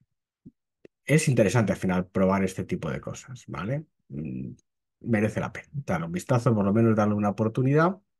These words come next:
dejamos el link abajo. ¿Y un poco qué es? Bueno, para todos los humanos es un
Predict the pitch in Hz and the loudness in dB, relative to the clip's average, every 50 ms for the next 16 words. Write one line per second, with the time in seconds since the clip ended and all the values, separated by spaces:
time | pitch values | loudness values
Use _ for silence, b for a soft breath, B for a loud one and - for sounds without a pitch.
0 | _ _ _ _ _ _ _ _ - - 101 - - 107 110 107 - 110 98 98 | _ _ _ _ _ _ _ _ -14 -12 -8 -4 -4 -2 -2 -2 -2 -2 -2 -2
1 | 104 107 110 - - _ - 123 123 139 151 143 - - 170 175 208 - _ _ | -2 -2 -4 -4 -8 _ -6 -4 0 0 0 0 2 2 2 2 2 -2 _ _
2 | _ _ _ _ _ _ _ _ _ _ _ _ _ _ _ - 139 135 131 170 | _ _ _ _ _ _ _ _ _ _ _ _ _ _ _ -4 -4 -2 -2 0
3 | 165 156 151 147 160 165 156 123 - - - - 117 120 143 147 175 185 - 120 | 0 0 0 0 2 2 2 0 -2 -4 -12 -14 -10 -8 -4 -4 -4 -2 0 0
4 | 110 104 123 127 131 127 117 - 123 123 139 151 190 214 - - - 127 120 - | 0 2 2 2 2 2 2 0 0 0 2 0 0 -2 -4 -6 -8 -8 -6 -4
5 | 127 117 117 117 | -4 -4 -4 -6